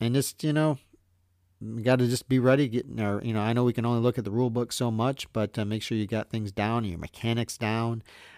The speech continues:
Um, you know, now the weather's getting better, so if you need to go to a ball field where there's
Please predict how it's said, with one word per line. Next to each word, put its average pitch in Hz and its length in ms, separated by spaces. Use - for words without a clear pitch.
Um, 95 560
you 98 140
know, 95 140
now 107 260
the 101 100
weather's 110 360
getting 101 260
better, 110 380
so 104 280
if 101 100
you 107 80
need 107 140
to 90 160
go 107 200
to 110 100
a 104 60
ball 107 240
field 113 260
where 98 140
there's 98 180